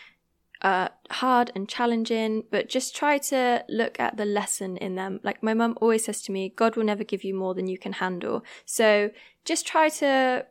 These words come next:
bring yourself back to that and remind yourself of that when you are going through something hard, and just remind yourself that there are brighter days coming.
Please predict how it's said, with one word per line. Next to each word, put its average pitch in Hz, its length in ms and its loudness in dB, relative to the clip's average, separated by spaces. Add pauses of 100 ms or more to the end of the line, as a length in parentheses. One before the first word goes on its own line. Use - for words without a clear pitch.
(300)
bring 247 180 4
yourself 233 300 -2
back - 220 -2
to 180 100 -12
that 185 260 -2
and 190 160 -4
remind 196 320 0
yourself 196 340 -4
of 190 120 -10
that 180 160 -4
when 185 160 -2
you 185 180 -6
are 202 160 6
going 190 240 -4
through 190 160 -8
something 202 340 -10
hard, 180 360 -4
and 196 160 -8
just - 260 -8
remind 190 320 -4
yourself 185 380 -6
that - 120 -8
there 196 160 -2
are 185 160 0
brighter 185 300 -4
days 190 240 -6
coming. 214 480 -4